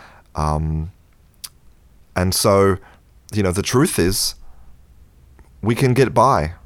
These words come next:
We can find ways to avoid the necessity of, of learning and using language. So we have to be strict about creating it, right? We have to be there creating necessity. And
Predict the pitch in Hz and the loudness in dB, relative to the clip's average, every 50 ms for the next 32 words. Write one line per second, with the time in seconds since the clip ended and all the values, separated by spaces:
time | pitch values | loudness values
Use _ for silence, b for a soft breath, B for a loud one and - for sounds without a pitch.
0 | - - - - - - - 95 104 - 117 107 - - 107 107 107 101 98 110 | -20 -20 -20 -20 -18 -10 -6 -4 -2 0 -2 -2 0 2 2 2 2 2 2 2
1 | 104 107 107 - - 117 104 95 87 101 101 101 101 98 104 98 95 92 - - | 2 2 2 0 0 0 0 0 2 2 2 2 2 2 0 0 0 0 0 0
2 | 107 92 - - 85 - - 92 92 90 87 82 - - B B B B B B | -2 -2 -2 -4 -6 -4 -2 0 2 0 0 -2 -6 -12 B B B B B B
3 | B B B - 87 90 92 95 90 90 90 90 90 87 90 92 90 85 - 92 | B B B -4 -2 0 2 2 2 2 2 0 0 0 0 0 -2 -2 -2 -2
4 | 92 90 92 95 95 90 82 80 - - - - - - - - - - B B | -2 -2 -2 -2 -2 -4 -6 -6 -8 -10 -14 -16 -20 -20 -20 -20 -20 -20 B B
5 | B B B - - 107 95 101 98 98 107 104 - - 110 87 104 92 - - | B B B -4 -2 0 2 2 2 2 0 0 -2 -2 -2 -2 -2 -2 -2 -2
6 | - 113 98 - - - 92 92 90 - - - - - 92 92 90 90 87 - | -2 -2 -2 -2 -4 -4 -2 -2 -2 -2 -4 -6 -4 -2 -2 0 0 -2 -2 -4
7 | - 80 73 71 69 - - - 69 80 82 80 69 - - B B B B B | -4 -4 -4 -4 -8 -10 -10 -8 -6 -6 -6 -6 -8 -12 -18 B B B B B
8 | B B B - 87 85 - - 87 90 104 98 92 92 87 87 - - - 98 | B B B -4 -4 -4 -2 -4 -2 0 0 2 2 2 2 0 0 -2 -2 0
9 | 92 95 92 92 87 92 90 90 87 87 - - 87 - - 82 - - 80 82 | 2 2 4 4 2 2 2 0 0 -2 -2 -2 -2 -4 -4 -6 -8 -8 -8 -8
10 | 76 - - - 80 78 80 80 80 82 - | -10 -10 -8 -4 -4 -2 -2 -2 -4 -4 -6